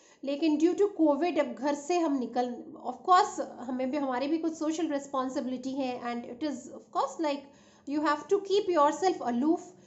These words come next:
तो घर से निकल नहीं सकते हैं पूरा seven days,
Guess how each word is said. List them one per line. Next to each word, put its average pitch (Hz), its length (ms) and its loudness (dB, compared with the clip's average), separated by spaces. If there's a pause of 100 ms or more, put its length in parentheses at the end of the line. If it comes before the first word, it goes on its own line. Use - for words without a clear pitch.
(260)
तो 285 80 -4
घर 311 240 2
से 359 140 2
निकल 294 340 4
नहीं 302 200 0
सकते 247 300 -4
हैं 254 200 -4
पूरा 233 200 -2
seven 208 340 -4
days, 226 400 -4